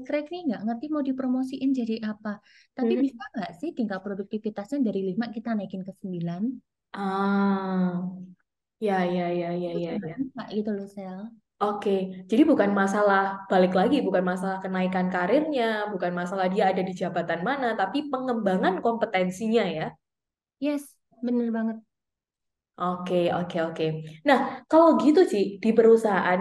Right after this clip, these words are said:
Speaker 2: siapa sih yang berhak menjadi seorang career coach?
Speaker 1: Atasannya boleh.
Speaker 2: Hmm.
Speaker 1: External consultant juga boleh. External coach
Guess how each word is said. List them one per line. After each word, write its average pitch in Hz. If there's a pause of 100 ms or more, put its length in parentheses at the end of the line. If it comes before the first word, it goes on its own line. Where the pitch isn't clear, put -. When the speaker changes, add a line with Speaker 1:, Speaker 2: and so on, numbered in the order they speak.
(100)
Speaker 2:
siapa 415
sih 254
yang 226
berhak 214
menjadi 202
seorang 185
career 180
coach? 165 (1500)
Speaker 1:
Atasannya 370 (120)
boleh. 196 (480)
Speaker 2:
Hmm. 247
Speaker 1:
External 302 (100)
consultant 320 (100)
juga 202 (160)
boleh. 185 (640)
External 277 (140)
coach 339